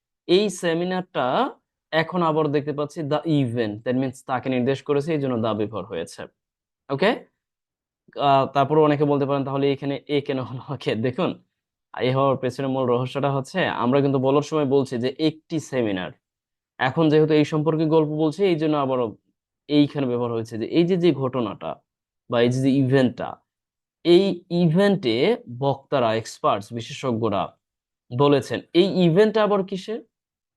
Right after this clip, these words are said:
Held at the ডেইলি স্টার সেন্টার। তার মানে ডেইলি স্টার সেন্টারে এটা আবার অনুষ্ঠিত হয়েছে। এখন বলতে পারেন, "এটা আবার কেমন?" দেখুন, এই যে হেল্ড, এখানেও সংক্ষিপ্ত আকারে আছে।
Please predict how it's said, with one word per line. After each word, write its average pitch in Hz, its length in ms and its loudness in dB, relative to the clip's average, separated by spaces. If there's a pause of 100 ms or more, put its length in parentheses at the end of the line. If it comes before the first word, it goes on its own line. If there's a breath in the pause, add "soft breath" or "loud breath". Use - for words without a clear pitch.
(160)
Held 202 260 2 (720)
at 143 500 2 (1200)
the 131 460 2
ডেইলি 180 420 6
স্টার 147 240 -4
সেন্টার। - 460 -12
তার 139 140 0
মানে 180 180 2
ডেইলি 156 460 4
স্টার 185 180 -2
সেন্টারে 175 540 0
এটা 160 100 0
আবার 139 120 2
অনুষ্ঠিত 123 420 -4
হয়েছে। 101 300 -10
এখন 147 180 -2
বলতে 147 200 2
পারেন, 139 200 -4
"এটা 165 240 -4
আবার 127 180 0
কেমন?" 76 260 -12
দেখুন, - 360 -6 (560)
এই 180 180 4
যে 180 100 4
হেল্ড, 151 440 2 (100)
এখানেও 165 300 2
সংক্ষিপ্ত 147 460 -4
আকারে 107 280 -4
আছে। - 240 -10